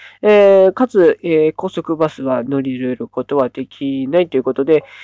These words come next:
えー、まあ、バスがない区間は、まあ、歩くのみというところになるのかなというところなんですけども、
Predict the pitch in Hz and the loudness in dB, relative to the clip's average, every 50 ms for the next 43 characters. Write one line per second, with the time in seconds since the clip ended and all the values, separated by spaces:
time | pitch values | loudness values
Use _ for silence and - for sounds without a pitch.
0 | - - - _ _ - 175 170 165 160 160 160 156 156 160 180 214 220 214 180 | -20 -20 -20 _ _ 2 2 4 4 4 4 2 2 0 0 2 2 2 2 2
1 | - 240 240 233 240 220 185 185 196 185 170 160 160 - - 151 156 170 202 190 | 2 0 0 2 2 2 2 4 4 2 2 0 -2 -2 -2 0 2 4 4 4
2 | 143 - - - 156 143 135 110 139 156 165 147 139 - 151 160 185 190 170 139 | 2 0 0 -2 0 0 2 2 2 2 2 0 0 -2 -4 -4 -2 -2 -2 -4
3 | - 143 139 143 143 147 - 170 - 170 165 147 139 139 131 123 - - - 156 | -6 -4 -4 -4 -4 -4 -4 -4 0 0 2 2 2 0 -2 -6 -8 -10 -6 -2
4 | 156 147 139 135 135 131 - 143 135 131 120 - 139 131 123 143 135 139 143 139 | -2 -2 0 -2 -4 -2 -2 -2 -2 -2 -2 -4 -4 -2 -2 -2 -2 0 0 0
5 | 135 139 139 135 147 147 - - - 185 180 196 202 233 226 190 160 | 0 -2 -2 -2 -4 -6 -6 -4 -4 -2 0 0 2 2 2 2 2